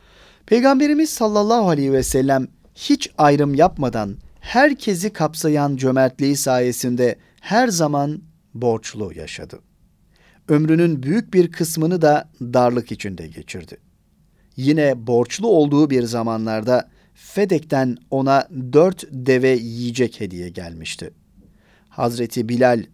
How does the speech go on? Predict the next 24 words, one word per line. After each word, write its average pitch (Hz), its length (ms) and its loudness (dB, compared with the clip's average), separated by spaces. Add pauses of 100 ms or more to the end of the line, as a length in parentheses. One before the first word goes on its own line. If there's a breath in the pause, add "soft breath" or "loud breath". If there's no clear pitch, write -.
(120)
radıyallahu 117 720 -2
anh'a 120 500 -2 (260 soft breath)
yiyeceklerin 147 720 -2
bir 196 180 -4
kısmını 170 420 -4
pazarda 143 460 0
satmasını 127 580 -4
emretmiş, 107 680 -6 (460 soft breath)
gelen 151 320 2
paranın 160 520 0
bir 160 240 0
kısmını 147 580 -2
borçlarına 113 640 -2
vermişti. 80 520 -14 (760 soft breath)
Geriye 131 340 0
kalanları 131 480 -2
ise 127 380 -2 (120)
yetim, 120 640 -4 (100)
muhtaç 156 500 -4
ve 143 120 2
yoksullara 120 640 -2
dağıtmıştır. 82 760 -16 (1200)
Hazreti 117 520 -6
Bilal 120 360 -2